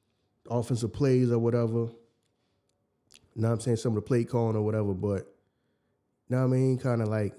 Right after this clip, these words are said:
not having A J Brown kinda crippled us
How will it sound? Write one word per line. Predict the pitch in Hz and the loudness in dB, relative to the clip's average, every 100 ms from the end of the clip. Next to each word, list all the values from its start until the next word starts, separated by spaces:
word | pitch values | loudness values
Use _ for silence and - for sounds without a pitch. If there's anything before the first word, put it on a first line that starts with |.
| _ _ _ _ _ _ _ _ - | _ _ _ _ _ _ _ _ -8
not | 110 | -4
having | 110 117 113 | 0 0 0
A | 117 | -2
J | 117 117 | -2 -2
Brown | 110 117 110 | -2 -2 -2
kinda | - 110 | -4 -6
crippled | 92 - 127 123 | -4 -4 -2 0
us | 117 117 - | -2 -4 -14